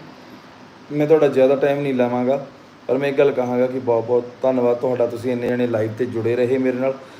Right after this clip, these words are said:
ਮੇਰੀ ਗੱਲ ਸੁਣੀ, ਤੁਹਾਡਾ ਬਹੁਤ ਸ਼ੁਕਰੀਆ। ਐਪੀਸੋਡ ਦਿਖਾਇਆ ਕਰੋ ਵੀਰੇ, ਲੋਕਾਂ ਦੀ ਪਰਵਾਹ ਨਹੀਂ ਕਰਨੀ। ਹਰਕੀਰਤ ਜੀ, ਠੀਕ ਹੈ ਜੀ, ਮੈਂ ਵੀ ਤੁਹਾਡੇ ਨਾਲ ਕੰਮ ਕਰਨਾ ਚਾਹੁੰਦੀ ਹਾਂ।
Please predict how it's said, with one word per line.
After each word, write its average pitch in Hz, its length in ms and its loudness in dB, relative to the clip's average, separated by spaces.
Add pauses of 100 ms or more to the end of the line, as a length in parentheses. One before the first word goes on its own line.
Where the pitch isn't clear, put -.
(480)
ਮੇਰੀ 135 200 2
ਗੱਲ 127 280 6
ਸੁਣੀ, 135 340 -2
ਤੁਹਾਡਾ 127 240 2
ਬਹੁਤ 117 320 0
ਸ਼ੁਕਰੀਆ। 139 640 0 (800)
ਐਪੀਸੋਡ 127 520 -2
ਦਿਖਾਇਆ 117 440 0
ਕਰੋ 117 280 0
ਵੀਰੇ, 117 260 -2
ਲੋਕਾਂ 113 380 -4
ਦੀ 117 60 -4
ਪਰਵਾਹ 113 340 -2
ਨਹੀਂ 117 120 -6
ਕਰਨੀ। 110 320 -4
ਹਰਕੀਰਤ 127 600 -4
ਜੀ, 143 100 -4
ਠੀਕ 127 360 -4
ਹੈ 120 80 2
ਜੀ, 117 120 -6
ਮੈਂ 123 220 0
ਵੀ 131 180 -4
ਤੁਹਾਡੇ 117 240 -4
ਨਾਲ 113 360 -2
ਕੰਮ 113 220 -4
ਕਰਨਾ 113 380 -2 (400)
ਚਾਹੁੰਦੀ 131 440 -2
ਹਾਂ। 104 100 -2